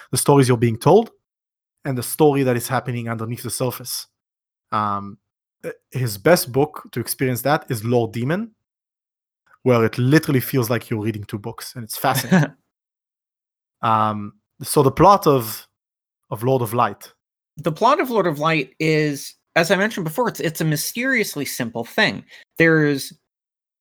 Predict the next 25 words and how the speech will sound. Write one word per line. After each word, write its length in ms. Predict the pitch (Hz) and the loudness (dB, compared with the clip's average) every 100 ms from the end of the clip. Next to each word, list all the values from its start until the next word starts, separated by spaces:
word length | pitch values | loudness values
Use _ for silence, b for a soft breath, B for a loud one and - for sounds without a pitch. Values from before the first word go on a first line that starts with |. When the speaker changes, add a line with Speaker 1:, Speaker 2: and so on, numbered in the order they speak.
| _ _ _ _ _ - | _ _ _ _ _ 0
Speaker 2:
at 140 | 151 | 0
least 280 | 156 190 - | 2 -2 0
initially, 640 | 226 147 - 104 98 98 _ _ _ _ - | 2 2 -2 -4 -6 -8 _ _ _ _ -8
two 260 | 190 180 | -4 0
layers, 640 | 156 120 - - - - - _ _ _ _ - | 4 2 2 -6 -12 -14 -16 _ _ _ _ -4
and 340 | 143 143 123 - _ | -2 -2 -6 -12 _
they're 100 | 139 | 0
both 300 | 120 120 127 | 2 2 0
very 340 | 110 104 104 110 | -6 -4 -2 -2
easy 240 | 117 131 | -4 -4
to 60 | 147 | -2
follow. 460 | 208 226 - - - b _ _ _ - | 2 2 0 -6 -12 b _ _ _ 2
Uh, 200 | 143 135 | 4 4
the 120 | 123 | 0
first 640 | - 190 226 - - - _ _ _ - | 0 2 2 -2 -10 -16 _ _ _ -6
layer 640 | 123 123 117 117 110 - _ - | 2 2 2 0 -2 -10 _ -4
is 580 | 127 120 113 110 104 - _ _ - | 0 2 2 0 -2 -8 _ _ 2
a 560 | 117 117 113 113 110 - _ _ _ _ _ _ _ - | 2 2 0 -2 -6 -8 _ _ _ _ _ _ _ -8
metaphorical 960 | 127 147 165 160 147 139 135 139 131 127 | 0 2 2 2 4 4 2 2 2 0
slash 420 | - 120 113 - | 0 0 0 -4
science 420 | - 127 123 120 | -2 -2 -2 -4
fictional 560 | - 120 - 117 107 101 | -4 -4 -6 -8 -6 -8
slash 420 | - 110 98 - | -4 -4 -4 -4
allegorical 800 | 117 110 107 113 190 185 180 156 | -2 -2 -2 2 4 4 0 -4
retelling 760 | 123 131 123 120 110 110 107 | -2 -4 -4 -2 -2 -4 -6